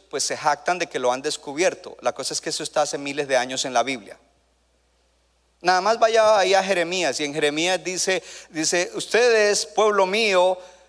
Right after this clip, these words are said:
eh, están mal porque están cosechando el fruto de sus pensamientos porque rechazaron mi palabra".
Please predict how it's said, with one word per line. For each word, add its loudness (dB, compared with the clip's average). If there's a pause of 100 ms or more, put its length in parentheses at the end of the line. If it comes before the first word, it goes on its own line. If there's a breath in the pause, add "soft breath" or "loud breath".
(220 loud breath)
eh, -2
están 0
mal 2
porque -4
están 0
cosechando 0
el 0
fruto 0
de -2
sus -2
pensamientos 0
porque -2
rechazaron 2
mi -2
palabra". 2